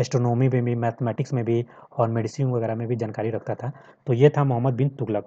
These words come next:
मोहम्मद बिन तुगलक पगला बादशाह है क्या, कमेंट में बताइएगा। और ये एस्ट्रोनॉमी, मैथमेटिक्स, मेडिकल साइंस में बहुत ज़्यादा जानकारी था।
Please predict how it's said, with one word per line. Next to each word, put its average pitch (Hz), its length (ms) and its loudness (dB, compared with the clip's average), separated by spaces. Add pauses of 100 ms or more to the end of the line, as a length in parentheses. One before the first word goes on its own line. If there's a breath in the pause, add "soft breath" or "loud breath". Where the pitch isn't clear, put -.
मोहम्मद 113 280 -2
बिन 127 140 -2
तुगलक 131 340 -2
पगला 120 220 0
बादशाह 120 300 0
है 113 100 -2
क्या, 131 120 -6
कमेंट 113 320 -6
में 113 80 -6
बताइएगा। 110 380 -2 (580 loud breath)
और 98 400 -6
ये 110 220 -2 (120)
एस्ट्रोनॉमी, 117 360 -2
मैथमेटिक्स, 123 480 -4
मेडिकल 113 200 -2
साइंस 110 220 -6
में 117 80 -6
बहुत 104 140 -4
ज़्यादा 110 180 -4
जानकारी 104 280 -6
था। 120 160 -4